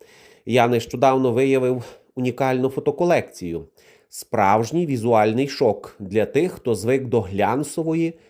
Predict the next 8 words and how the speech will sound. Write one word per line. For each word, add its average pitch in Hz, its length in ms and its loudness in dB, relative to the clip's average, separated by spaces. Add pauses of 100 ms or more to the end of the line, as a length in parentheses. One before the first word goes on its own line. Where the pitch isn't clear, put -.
(100)
пропагандистсько-постановної 117 1700 0
версії 120 540 0
радянської 101 680 -2
історії. 120 560 0 (760)
Ці 131 220 2
знімки 123 540 2
провінційного 110 800 0
життя 151 480 0